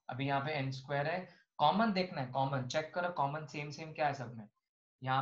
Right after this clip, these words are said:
पे n है, यहाँ पे n है और यहाँ पे n है, सब में से n बाहर निकालो। यहाँ से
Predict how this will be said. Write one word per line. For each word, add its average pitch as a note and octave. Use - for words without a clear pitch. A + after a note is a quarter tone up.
पे D#3+
n C#3+
है, C3+
यहाँ B2+
पे C#3+
n C3
है C#3
और C3+
यहाँ B2
पे C3
n A2
है, A2+
सब D#3+
में F3+
से F#3
n D3
बाहर C3+
निकालो। B2
यहाँ C3+
से E3+